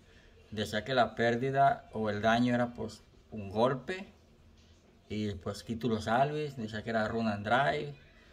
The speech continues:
ciento treinta y nueve mil millas, como les comento, de la sucursal de Anaheim, y el vendedor pues una aseguradora,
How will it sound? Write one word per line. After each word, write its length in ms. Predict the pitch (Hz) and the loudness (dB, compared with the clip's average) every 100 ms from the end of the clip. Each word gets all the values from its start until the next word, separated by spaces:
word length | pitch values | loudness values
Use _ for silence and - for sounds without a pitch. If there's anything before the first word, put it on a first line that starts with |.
| - | -20
ciento 380 | - 117 113 127 | -8 -6 -2 -2
treinta 280 | 113 110 107 | 0 -2 -2
y 60 | |
nueve 220 | 104 104 104 | -2 -2 0
mil 200 | 113 120 | 2 2
millas, 600 | 139 160 165 165 156 - - - - | 2 0 -2 -2 -4 -12 -20 -20 -16
como 240 | 113 101 | -10 -8
les 160 | 101 107 | -8 -8
comento, 480 | 104 104 107 120 123 | -6 -4 -4 -4 -2
de 120 | 113 | -2
la 260 | 104 104 - _ - | -2 -4 -8 _ -20
sucursal 560 | - 120 - 113 104 117 | -12 -10 -8 -6 -4 0
de 100 | 117 | 2
Anaheim, 600 | 123 139 139 160 85 87 - - - - 104 | 2 0 -4 -4 -6 -8 -14 -20 -20 -16 -6
y 120 | 107 | -2
el 120 | 101 | 0
vendedor 500 | 104 107 104 104 110 | -2 -2 -2 -4 -4
pues 200 | 127 113 | -6 -4
una 160 | 117 120 | -2 -2
aseguradora, 800 | 120 127 120 104 101 101 101 | -2 -4 -2 -2 -2 -4 -6